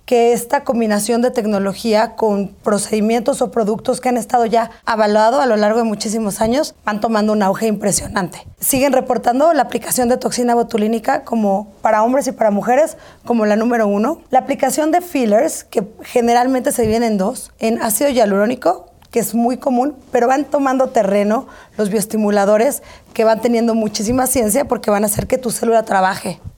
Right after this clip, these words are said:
a tu favor, al mismo tiempo que también procedimientos como las máquinas, que aumentan la temperatura o que despiertan a las células, van teniendo también un auge impresionante.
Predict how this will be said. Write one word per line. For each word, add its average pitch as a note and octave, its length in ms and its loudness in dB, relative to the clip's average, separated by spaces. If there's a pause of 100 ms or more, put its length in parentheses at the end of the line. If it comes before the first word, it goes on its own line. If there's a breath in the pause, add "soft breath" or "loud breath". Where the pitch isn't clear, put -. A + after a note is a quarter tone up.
(160)
a G#3 120 -2
tu A#3 100 -2
favor, G#3 520 -2
al A#3 160 0
mismo B3 300 0
tiempo B3 440 0
que B3+ 120 0
también G#3+ 380 0
procedimientos A3 580 -2
como A3+ 200 -2
las F#3 240 -4
máquinas, A3 880 0 (160 loud breath)
que A3+ 100 2
aumentan A3 440 2
la G3 80 0
temperatura C#4 840 0
o B3 120 -2
que - 120 -12
despiertan A3 520 -2
a G#3+ 40 2
las G#3 140 0
células, B3 440 -2 (100)
van A#3 140 0
teniendo A3 340 -2
también G#3 480 0
un B3 120 0
auge A#3 200 2
impresionante. G3 800 -2